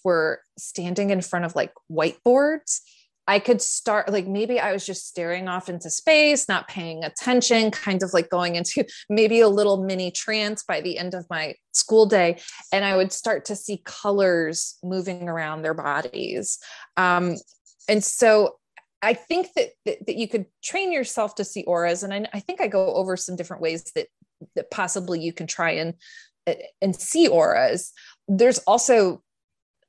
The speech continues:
what's the name of that machine? I'm sure somebody could go. There is, like, that really cool aura machine where you put your hands down on, like, the little panels. Like, they're, like, little, like, electronic plates.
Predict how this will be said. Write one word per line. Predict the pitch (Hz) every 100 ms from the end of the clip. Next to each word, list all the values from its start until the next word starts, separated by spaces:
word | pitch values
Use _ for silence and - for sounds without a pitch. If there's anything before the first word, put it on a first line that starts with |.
| _
what's | 175 170 190 -
the | 165
name | 151 147
of | 143
that | -
machine? | 143 - 151 147 147 151 _ 185
I'm | 190
sure | - 185
somebody | - 156 151
could | - 151
go. | -
There | 190 254
is, | 233 240
like, | 226 220
that | -
really | 196 220 240 240 -
cool | - 233 233 208 185 175 -
aura | 208 214 202
machine | 180 - 185 170
where | 175
you | 170
put | 196
your | 185
hands | 170 180 185 196
down | 208 196 196
on, | 175 165
like, | 151 -
the | 165
little | 175 165 _ _ _ -
panels. | 214 208 180 120 131 - - _ _ _ _ _ _ _ -
Like, | -
they're, | 196 180
like, | 170 175
little, | 208 214 190
like, | 170 160 _ _ _ _ _ _ -
electronic | 190 - - 208 202 202 202 190 -
plates. | - 185 202 254 - -